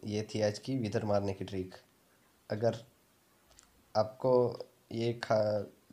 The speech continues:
जो बात है वो सारी ध्यान में रखनी होगी कि आप इधर कोई और side से spawn नहीं कर सकते, आप वेस्ट से ही spawn करना होगा, तभी वो इधर bedrock में फंसेगी, वरना आप दूसरी कोई side से उसे spawn करोगे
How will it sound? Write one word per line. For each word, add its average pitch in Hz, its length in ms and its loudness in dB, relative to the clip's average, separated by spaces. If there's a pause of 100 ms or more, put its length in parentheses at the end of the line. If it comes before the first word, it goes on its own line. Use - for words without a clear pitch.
जो 117 160 0 (220)
बात 113 280 2
है 117 340 2 (340)
वो 107 120 0
सारी 110 260 0
ध्यान 104 220 2
में 110 120 0
रखनी 107 280 -2
होगी 107 340 -4 (640)
कि 117 360 -4
आप 117 200 2
इधर 131 420 0 (120)
कोई 120 420 0
और 123 200 2
side 127 260 0
से 123 160 -4
spawn 123 300 2
नहीं 104 200 2
कर 92 100 -2
सकते, - 400 -6 (120)
आप 127 320 2
वेस्ट 113 320 0
से - 180 -2
ही 131 140 0
spawn 107 300 0
करना 98 240 -2
होगा, 98 260 -2 (460)
तभी 131 640 0
वो 123 360 0
इधर 110 260 -2
bedrock 110 320 0
में 123 340 -2
फंसेगी, 95 480 -2
वरना 107 280 2
आप 123 60 4
दूसरी 120 360 -4
कोई 127 140 0
side 123 220 0
से 123 120 -4
उसे 123 160 0
spawn 120 320 0
करोगे 127 320 0